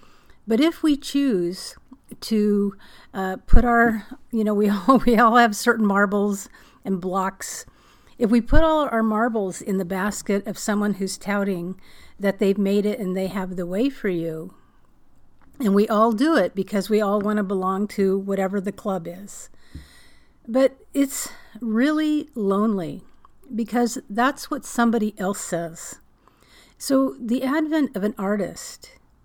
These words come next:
is listening to the inner,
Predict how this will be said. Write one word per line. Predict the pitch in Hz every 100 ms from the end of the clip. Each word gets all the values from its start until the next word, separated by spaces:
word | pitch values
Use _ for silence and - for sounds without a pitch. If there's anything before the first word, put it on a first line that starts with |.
| _ _ _ _
is | - 202 214
listening | 220 240 - 277 277 277 269 - - - - - - - - - -
to | -
the | 190 208 -
inner, | 240 254 262 269 269